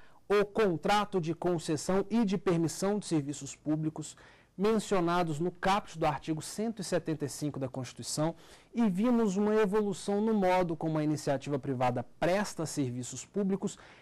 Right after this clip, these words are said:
bem como executa obras públicas. Após a Lei oito nove oito sete de noventa e cinco, estudamos a Lei das P P Ps, onze mil e setenta e nove de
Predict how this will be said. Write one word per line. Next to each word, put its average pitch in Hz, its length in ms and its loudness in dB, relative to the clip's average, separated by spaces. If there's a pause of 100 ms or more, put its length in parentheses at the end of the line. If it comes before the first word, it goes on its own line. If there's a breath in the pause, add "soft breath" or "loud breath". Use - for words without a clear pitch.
(100)
bem 214 240 4
como 208 360 2
executa 202 720 2 (140)
obras 196 300 0
públicas. - 640 0 (260 loud breath)
Após 196 600 2
a 175 100 4
Lei 160 180 4
oito 156 220 0
nove 139 280 2
oito 131 120 -4
sete 135 300 0
de 127 100 -6
noventa 147 300 -2
e 190 60 0
cinco, 247 500 -2
estudamos 202 640 0
a 190 80 4
Lei 180 240 4
das 180 180 -2
P 196 140 -2
P 190 160 2
Ps, - 400 0 (380 loud breath)
onze 170 260 2
mil 190 220 4
e - 20 -6
setenta 180 380 -2
e 147 40 2
nove 156 400 0 (280 loud breath)
de 180 280 2